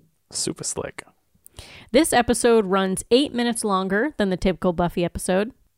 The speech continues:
Speaker 1: Huh.
Speaker 2: The episode, this episode, Hush, and The Body are all tied for top Buffy episodes by user rating on I M D B with ratings of nine point seven.
Speaker 1: Oh,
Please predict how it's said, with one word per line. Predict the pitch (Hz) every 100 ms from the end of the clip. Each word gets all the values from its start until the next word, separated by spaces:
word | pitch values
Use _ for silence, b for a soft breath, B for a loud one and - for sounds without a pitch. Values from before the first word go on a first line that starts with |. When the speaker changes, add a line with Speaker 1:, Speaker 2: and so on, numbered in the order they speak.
| _ -
Speaker 1:
Huh. | - 226 98 - _ _ - 196
Speaker 2:
The | 226
episode, | - 226 - 226 - 220 208 202 -
this | 330 -
episode, | 311 302 - 269 262 262 -
Hush, | - - 277 392 - - - b b
and | 240 262 233
The | 226
Body | 202 190 185 202 220 -
are | 190 -
all | - 214 233
tied | 226 220 202 202 202 -
for | 190
top | - - 214 226 - -
Buffy | 202 202 190 214 196
episodes | 185 175 - 185 180 170 -
by | 190 180
user | 185 233 208 214
rating | 190 180 180 180
on | 175 180
I | - 208
M | 196 190
D | 175
B | 165 165 165 - b b
with | 202 180
ratings | 175 175 175 180
of | 165
nine | 160 170
point | 196 -
seven. | - - - - _ - -
Speaker 1:
Oh, | - 277 311 131 101 92 92 92 92